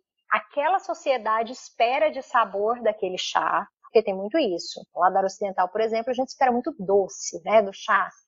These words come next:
Docinho, um conforto. Então,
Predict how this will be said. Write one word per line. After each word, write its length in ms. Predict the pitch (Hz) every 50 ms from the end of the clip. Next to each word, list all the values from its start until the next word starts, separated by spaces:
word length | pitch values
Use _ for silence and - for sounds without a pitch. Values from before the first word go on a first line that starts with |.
| _ - _ _ _ _ _
Docinho, 840 | 196 185 196 202 - - - - - 233 233 233 226 226 220 214 208
um 240 | 214 220 214 208 196
conforto. 1000 | 196 202 202 196 - - _ - 214 214 214 220 214 214 - _ _ - 226 220 - _ _ _ _ _ _
Então, 320 | _ 233 233 240 262 285